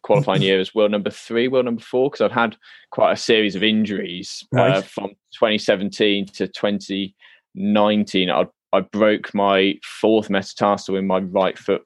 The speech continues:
Speaker 1: four times.
Speaker 2: Oh, never, wow.
Speaker 1: So, <laughs> yeah, so I was out for quite a long time. I think my first year on the full-time program, I was e-, either injured or in rehab for, like, two hundred eighty of the three hundred sixty-five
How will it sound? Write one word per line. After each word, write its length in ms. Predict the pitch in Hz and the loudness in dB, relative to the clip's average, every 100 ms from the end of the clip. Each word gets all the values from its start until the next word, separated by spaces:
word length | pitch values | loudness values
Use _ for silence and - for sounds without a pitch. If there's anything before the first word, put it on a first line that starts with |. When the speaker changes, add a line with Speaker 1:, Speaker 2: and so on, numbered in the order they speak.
| _ _ _ - | _ _ _ -2
Speaker 1:
four 260 | 113 107 | 2 2
times. 580 | 107 110 123 160 175 - - - | 0 -2 -2 -6 -8 -14 -20 -14
Speaker 2:
Oh, 100 | 104 | -10
never, 260 | 92 98 104 | -8 -6 -6
wow. 140 | 95 | -4
Speaker 1:
So, 300 | 104 101 101 92 _ | 2 4 4 0 _
<laughs> 120 | - | -10
yeah, 500 | 143 151 110 107 98 | 0 0 4 4 4
so 160 | 95 107 | 2 2
I 20 | |
was 120 | 101 113 | 2 2
out 240 | 110 104 | 2 0
for 240 | - 98 | -2 -2
quite 300 | 98 - 107 | -2 0 2
a 20 | 92 | 2
long 140 | 95 | 0
time. 260 | 113 101 95 | 0 2 2
I 20 | |
think 160 | 110 | -2
my 140 | 90 104 | -2 -2
first 360 | - 117 110 113 | 2 2 2 2
year 100 | 104 | 2
on 80 | |
the 60 | 104 | 0
full-time 440 | - 107 101 95 95 | -2 -2 0 -2 0
program, 640 | 107 107 101 95 92 92 _ - - - | 2 2 2 -2 -4 -8 _ -20 -12 0
I 120 | 95 | 2
was 300 | 95 87 - _ - | 2 -2 -10 _ -2
e-, 120 | 101 107 | 0 0
either 240 | 104 95 - | 2 2 2
injured 720 | 117 117 104 95 95 92 123 _ | 4 4 2 0 -2 -4 -10 _
or 240 | 90 95 92 | -2 0 2
in 240 | 98 95 | 0 -2
rehab 440 | 95 104 101 90 90 | 0 0 0 -2 -4
for, 160 | - | -2
like, 220 | 92 87 - | 0 0 0
two 200 | 131 120 | 0 2
hundred 360 | 117 113 120 | 0 2 2
eighty 560 | 120 123 - 147 147 - - | 2 0 0 -2 -2 -4 0
of 220 | 110 110 | 0 0
the 100 | 110 | -4
three 280 | - 123 120 | 0 0 2
hundred 240 | 120 120 | 2 0
sixty-five 720 | 117 - - 117 113 117 113 | -2 -6 -6 -4 0 0 -4